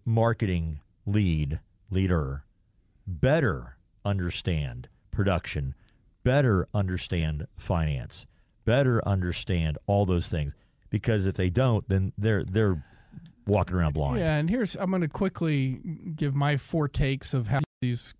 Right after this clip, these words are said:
Speaker 2: functions look at things, and these are some of the watch outs. And again, this should be a, a, should be a collaboration to some degree, but C-suite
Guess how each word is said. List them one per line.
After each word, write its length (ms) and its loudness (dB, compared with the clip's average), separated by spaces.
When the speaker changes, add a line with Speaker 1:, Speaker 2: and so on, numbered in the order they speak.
Speaker 2:
functions 580 -2
look 200 -2
at 120 -6
things, 360 -6
and 140 -4
these 220 -2
are 60 -4
some 160 -2
of 40 0
the 60 0
watch 320 -2
outs. 420 -10
And 80 -2
again, 220 0
this 140 -2
should 200 -4
be 180 0
a, 300 -2
a, 140 -2
should 240 -4
be 140 0
a 80 0
collaboration 840 0
to 80 -6
some 260 -2
degree, 260 -2
but 240 -2
C-suite 800 -2